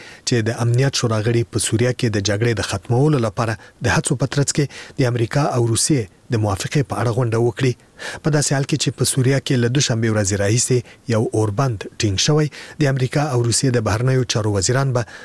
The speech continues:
د امنیت شورا غونډې ته د خپلو هڅو په اړه وینا وکړي. عمومي اسامبله به همداراز د زینوفوبیا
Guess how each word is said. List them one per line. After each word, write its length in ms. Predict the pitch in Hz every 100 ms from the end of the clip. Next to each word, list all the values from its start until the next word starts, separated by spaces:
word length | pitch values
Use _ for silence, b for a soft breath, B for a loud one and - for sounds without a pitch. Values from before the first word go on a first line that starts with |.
| B 135
د 140 | 131
امنیت 360 | 127 139 135 -
شورا 200 | 104 101
غونډې 260 | 113 110 101
ته 80 | 104 B B B 117
د 80 | -
خپلو 260 | - 143 92
هڅو 260 | 104 - 92
په 40 | 101
اړه 120 | 107 110
وینا 260 | 117 120 113
وکړي. 300 | 113 - 123 - B B B 135
عمومي 280 | 127 131 123
اسامبله 400 | - 107 107 117
به 140 | 113 104
همداراز 440 | 104 104 127 139 B B B
د 120 | 131 120
زینوفوبیا 600 | 127 127 - 160 117 107